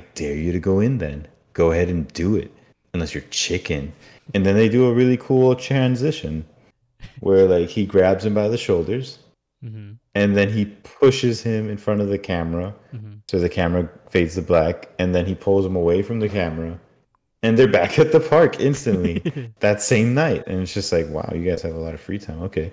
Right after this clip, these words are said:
Speaker 2: Same clothes and everything.
Speaker 1: Yeah,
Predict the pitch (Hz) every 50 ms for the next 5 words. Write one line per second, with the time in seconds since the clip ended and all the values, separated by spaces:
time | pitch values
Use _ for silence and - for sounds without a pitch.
0 | - _ - - 107 107 110 - - 120 127 127 120 127 127 139 135 113 95 -
1 | - 98 101 107 110 _ _ _ _ _ _ _ _ _ _ _ _ _ _ _
2 | _ _ _ _ _ _ - - - - -